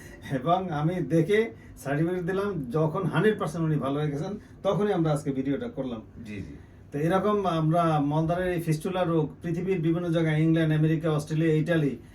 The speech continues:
Speaker 1: আমি এই, আহ, সাত দিন আগে একটা পেশেন্টের অপারেশন করেছি লন্ডনে। সে অপারেশন করছে ছয়বার, তি-, তিন বছরে, তিন বছরে ছয়বার অপারেশন করছে লন্ডনে। তাকে আমরা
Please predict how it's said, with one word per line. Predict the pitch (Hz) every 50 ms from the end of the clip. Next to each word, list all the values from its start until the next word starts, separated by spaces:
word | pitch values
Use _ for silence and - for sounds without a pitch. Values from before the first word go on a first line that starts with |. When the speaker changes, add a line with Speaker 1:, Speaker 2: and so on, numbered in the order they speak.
| -
Speaker 1:
আমি | 139 143 160 165
এই, | 165 165 165 160 156 147
আহ, | 131 143 139 139 127 120 123 127 117 -
সাত | - 160 165 160
দিন | 190 190 190
আগে | 185 170 170
একটা | 170 160 175 160
পেশেন্টের | - 160 151 160 160 165
অপারেশন | 156 151 156 151 156 170 160
করেছি | 160 165 151 151 202 214 220 - - - - - - - -
লন্ডনে। | 233 120 123 127 131 139 147 160 175 175 185 190 208 214 170
সে | - 196 175
অপারেশন | 160 151 165 165 165 180 175 160
করছে | 185 170 156 156 202 202 - -
ছয়বার, | - - 160 160 165 160 160 190 214 226 - - - - - - - - - -
তি-, | 165 156 151 147 143 -
তিন | 190 220 214 190
বছরে, | 185 165 151 - 117 107 104 - -
তিন | 160 165 170 170
বছরে | 180 175 156 190 202 185 156
ছয়বার | - 156 151 160 175 170
অপারেশন | 165 165 160 160 160 160 156
করছে | 156 151 - 147
লন্ডনে। | 143 165 190 185 165 120 107 - - - - - - - - - -
তাকে | 147 165 156 170
আমরা | 185 175 170 170 170 165 156 143 139 -